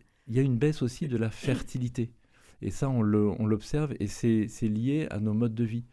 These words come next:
D'une part, il y a des facteurs qui, euh, qui viennent nuire à la fertilité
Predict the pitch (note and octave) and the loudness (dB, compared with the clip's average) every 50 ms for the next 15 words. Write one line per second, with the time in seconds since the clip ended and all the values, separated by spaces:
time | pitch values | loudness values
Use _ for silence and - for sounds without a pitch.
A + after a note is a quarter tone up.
0 | _ _ _ _ - G2 A2+ C3 B2+ - D3 C#3 C3 C3 B2 - - - - _ | _ _ _ _ -6 -4 -2 -2 -2 -2 -2 -2 -2 -2 -6 -8 -14 -20 -20 _
1 | _ _ _ - G2 F2+ F#2+ G2+ F#2+ - - A#2 A#2+ - - B2 A#2+ A#2 A2 - | _ _ _ -4 -2 -2 0 -2 -2 -2 -4 -4 -4 -4 -4 -2 -2 -2 -4 -6
2 | - - - _ _ _ _ _ _ _ - A2 G#2 G2+ G2+ F#2+ F#2 F2+ F2 F#2 | -10 -20 -20 _ _ _ _ _ _ _ -4 -2 2 4 4 4 4 2 0 -2
3 | - - G2+ F#2 F#2+ G#2+ G#2 G#2 G2 F#2+ F#2+ F#2+ G2 G#2+ A2+ B2+ D3+ E3+ E3 - | -4 -6 -4 -2 0 0 2 2 0 0 0 0 2 2 2 2 2 0 -2 -2
4 | - - - - _ _ _ _ - - G2 F#2+ F#2 - G#2 F#2+ - - A2 G2+ | -6 -10 -20 -20 _ _ _ _ -8 -4 -2 -2 -2 -2 -4 -6 -4 -4 -2 -2
5 | G2 F#2+ - B2 C3 D#3+ E3 | -2 -2 -2 -4 -4 -4 -4